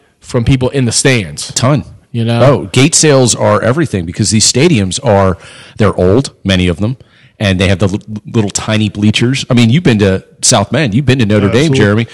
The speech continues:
Speaker 2: and you were like, you walked in, you're like, "How are they gonna get ninety thousand people in here? It just
Speaker 1: Right.
Speaker 2: doesn't look that big." But
Speaker 1: Because bleachers, you can fit ninety-five people
Speaker 2: you're
Speaker 1: in a row.
Speaker 2: goddamn right, man. Sardines, just pack 'em in, you know? And, uh, uh, it, that's gonna be interesting, but you make a good point, Jerry. I mean, noth-,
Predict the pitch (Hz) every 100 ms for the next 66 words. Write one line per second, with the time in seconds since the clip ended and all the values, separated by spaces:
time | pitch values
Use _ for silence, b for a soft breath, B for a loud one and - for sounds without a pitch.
0 | - - 139 143 131 131 151 143 151 135
1 | 107 98 - 185 175 139 107 - 110 113
2 | 131 120 135 131 107 143 175 92 82 95
3 | 87 131 113 165 127 98 175 - 98 95
4 | 104 85 76 123 143 156 113 151 196 -
5 | 139 143 135 127 - 160 147 139 143 147
6 | 139 143 135 156 - 131 120 120 156 135
7 | 131 139 147 120 113 107 - 123 123 131
8 | 139 104 - 104 - 117 127 123 151 104
9 | B B 110 107 110 139 131 110 104 110
10 | 101 98 90 B B B B - 175 170
11 | 170 175 - - 160 143 170 - 220 147
12 | 135 - - 107 147 196 156 110 101 90
13 | - 95 107 104 117 123 123 180 202 -